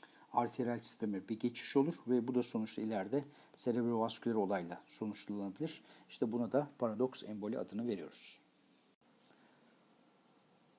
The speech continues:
Sekizinci sıraya aortik diseksiyonu yazmıştık.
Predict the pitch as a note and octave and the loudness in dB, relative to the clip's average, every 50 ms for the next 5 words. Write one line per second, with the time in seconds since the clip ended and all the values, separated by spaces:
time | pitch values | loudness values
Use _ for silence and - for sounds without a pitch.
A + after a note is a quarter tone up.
0 | _ _ - - - - - - - - - C#3 C3+ C3+ C3+ C#3 C#3+ C3+ C#3 - | _ _ -20 -20 -20 -20 -18 -14 -4 2 4 4 4 4 2 0 0 2 2 0
1 | - - A#2 A#2 A#2 A#2 A#2 A#2 A2+ - - - A2 A2+ A#2 A#2 - - - A2 | 0 2 4 6 6 6 6 4 2 -6 -10 -6 -4 -2 -2 -2 -4 -8 -14 -14
2 | - - G#2 - - G#2+ G#2 - - - G#2+ G#2 G#2 G#2+ - - - - - - | -8 -6 -4 -2 0 -2 -2 -2 -6 -4 -2 -2 -2 -4 -6 -10 -18 -20 -20 -20
3 | - - - F#2+ F#2 F#2+ - - - - - - - D3 - - - - | -20 -16 -10 -8 -8 -8 -8 -12 -14 -14 -10 -6 -4 -6 -6 -6 -16 -20